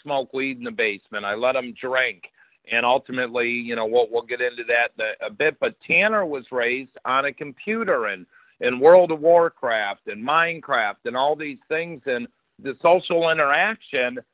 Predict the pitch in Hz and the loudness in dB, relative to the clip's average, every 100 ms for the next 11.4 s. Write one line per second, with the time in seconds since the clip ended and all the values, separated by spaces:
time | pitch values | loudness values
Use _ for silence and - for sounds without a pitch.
0 | _ _ _ 135 143 147 131 156 180 170 | _ _ _ -4 -2 -2 2 2 2 -4
1 | 147 160 156 156 135 180 185 135 123 135 | -2 -2 -2 -8 0 2 4 0 -8 -14
2 | 131 131 _ 131 127 135 123 - 180 202 | -14 -18 _ -8 -8 -8 -6 4 6 8
3 | 208 165 139 131 127 123 _ _ 156 147 | 6 6 6 4 0 -8 _ _ -8 -8
4 | _ 170 214 226 127 _ 120 110 107 127 | _ -14 -10 -10 -10 _ -14 -14 -12 -8
5 | 113 131 - _ _ _ 147 135 165 175 | -6 -6 -10 _ _ _ -10 2 4 4
6 | - 170 180 226 220 - 113 98 101 110 | 0 -2 0 0 -2 -8 -10 -12 -10 -6
7 | 110 110 _ _ _ 143 156 160 147 131 | -4 -6 _ _ _ -2 -2 -2 -12 -14
8 | 131 - 127 110 95 92 92 92 110 110 | -20 -12 -10 -10 -14 -20 -20 -16 -14 -14
9 | - 120 127 123 143 156 143 _ - 135 | -8 -4 -4 -4 -2 -2 -4 _ -8 -2
10 | 156 135 147 131 147 139 135 120 135 110 | -2 -2 -4 0 4 4 4 2 -4 0
11 | 156 156 127 101 | 2 4 0 -8